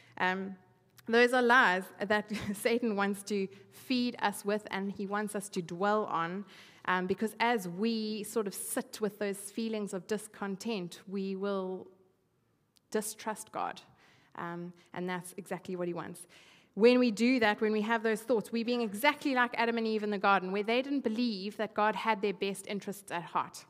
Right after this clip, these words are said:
They thought God was holding out on, h-, holding out on them. They looked at that forbidden fruit, and they thought, "I'm sure we could have that and the other, all the other stuff that God's provided f-, us with.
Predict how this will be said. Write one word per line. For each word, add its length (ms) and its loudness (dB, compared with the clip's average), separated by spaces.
They 160 6
thought 240 -2
God 260 4
was 320 0
holding 340 2
out 140 4
on, 120 -2
h-, 560 -6
holding 340 -2
out 160 0
on 80 -2
them. 160 -4
They 100 0
looked 240 -2
at 100 -2
that 160 2
forbidden 360 0
fruit, 360 4
and 100 0
they 60 2
thought, 260 -2
"I'm 100 -12
sure 220 -4
we 100 0
could 140 -8
have 220 -6
that 280 -2
and 320 -2
the 60 0
other, 320 0
all 100 4
the 160 2
other 240 -2
stuff 240 -4
that 140 -8
God's 200 -2
provided 440 0
f-, 420 -10
us 80 -14
with. 200 -4